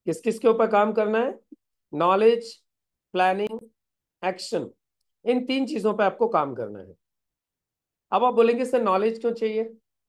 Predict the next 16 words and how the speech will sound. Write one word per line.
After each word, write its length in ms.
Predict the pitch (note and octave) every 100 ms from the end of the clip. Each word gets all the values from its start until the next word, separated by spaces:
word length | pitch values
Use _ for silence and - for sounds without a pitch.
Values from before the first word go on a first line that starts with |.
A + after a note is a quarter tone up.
| _ _ _ _ _ _ _ _ -
नॉलेज 440 | D#3 E3 G#3 A#3+
actually 320 | A3+ A3+ A#3+ A3+
इसलिए 360 | G3+ A#3+ A#3
चाहिए 380 | A3 F3 E3+ G#3
क्योंकि 260 | A3 G3+ G3
नॉलेज 320 | D#3+ F3 G3
से 120 | G#3
मिलता 340 | F3 E3 F3
है 240 | E3+ B3 F4 _ _ _ _ _ _ _ _
कॉन्फिडेंस। 800 | F3+ F3+ F3+ F3+ C3+ A2 - _ _ _ _ _ _ _ C3+
नॉलेज 340 | D#3 G3 A3
से 80 | A#3
क्या 160 | A#3 G#3
आता 160 | G#3+
है? 60 | A3+
कॉन्फिडेंस। 680 | G3+ F3+ F#3 E3+ C3 -